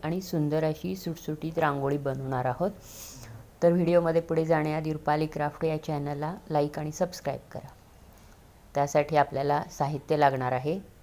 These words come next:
सहा नंबरचे गुलाबी मोती लागणार आहेत, सहा नंबरचे पांढरे, तंगूस,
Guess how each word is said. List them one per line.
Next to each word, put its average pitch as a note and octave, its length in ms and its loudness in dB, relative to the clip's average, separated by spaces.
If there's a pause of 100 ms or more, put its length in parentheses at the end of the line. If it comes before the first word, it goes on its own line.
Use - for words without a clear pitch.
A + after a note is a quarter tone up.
(1800)
सहा D3+ 320 2
नंबरचे D3+ 400 0
गुलाबी C#3+ 400 2
मोती C3 340 -6
लागणार B2+ 320 -4
आहेत, C3 240 -4 (480)
सहा D3 200 -4
नंबरचे C#3+ 380 0
पांढरे, C#3 540 0 (540)
तंगूस, D3+ 600 0